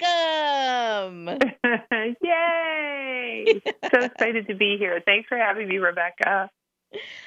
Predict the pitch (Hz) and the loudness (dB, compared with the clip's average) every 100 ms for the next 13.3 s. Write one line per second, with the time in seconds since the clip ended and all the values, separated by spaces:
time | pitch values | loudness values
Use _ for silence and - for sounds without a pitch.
0 | - - - - - - - 220 226 - | -16 -8 -6 -4 -6 -2 -2 -2 -4 -4
1 | 220 226 240 233 - - 240 240 240 302 | 0 0 0 -2 -2 -4 -2 0 0 0
2 | 269 330 254 233 202 190 160 151 147 - | 0 -2 2 2 2 -2 0 0 -2 -2
3 | - 285 208 220 - 220 202 196 185 185 | -4 0 -2 -2 -2 0 0 -2 -2 0
4 | 196 240 - 185 180 190 208 208 196 - | 0 -2 -2 -2 -2 -2 -2 0 0 0
5 | 175 220 233 165 175 - - - 196 220 | 0 0 0 0 -4 -8 -18 -8 -2 0
6 | 233 240 226 247 190 190 196 214 190 175 | 0 -2 -2 0 -2 0 -2 0 0 -2
7 | 170 160 165 156 - 160 - 226 254 - | -4 -2 0 0 0 -2 -2 0 0 0
8 | 180 170 170 - - - 190 190 202 240 | 0 0 -2 -4 -6 -2 -2 -2 0 2
9 | 233 220 185 185 - 190 190 190 190 180 | 2 0 0 0 0 2 2 0 -2 0
10 | 170 208 262 233 220 190 196 185 180 240 | 0 0 0 -2 -4 -2 0 2 0 -2
11 | - 392 254 - 254 - - 302 403 269 | -4 -2 -2 0 -2 -2 -2 0 0 0
12 | - 220 180 175 202 - - 208 - - | -4 0 2 2 0 -2 0 0 0 0
13 | - 302 | 2 2